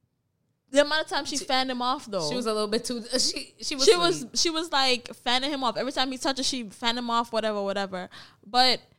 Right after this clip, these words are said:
Speaker 1: this man legit picked her up and sat down right outside the train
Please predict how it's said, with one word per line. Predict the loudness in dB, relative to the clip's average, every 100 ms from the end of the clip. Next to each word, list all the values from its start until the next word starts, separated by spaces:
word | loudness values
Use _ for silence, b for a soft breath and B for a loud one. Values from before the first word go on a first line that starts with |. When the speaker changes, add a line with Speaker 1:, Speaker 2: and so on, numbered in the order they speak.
| _ _ _ _ _ _ _ _ _
Speaker 1:
this | -2 -2 -2
man | 0 0
legit | 0 0 -2 0
picked | -2 -2 -2
her | 0
up | 2 0 -2 _ _ _ 2
and | 4 4 2 0 -6 -10 _ _ _ _ _ _ _ _ _ _ _ _ _ _ _ _
sat | -20 0 4 4 2
down | 0 2 0 2
right | 2 4
outside | 2 0 -2
the | -2
train | -2 -2 -4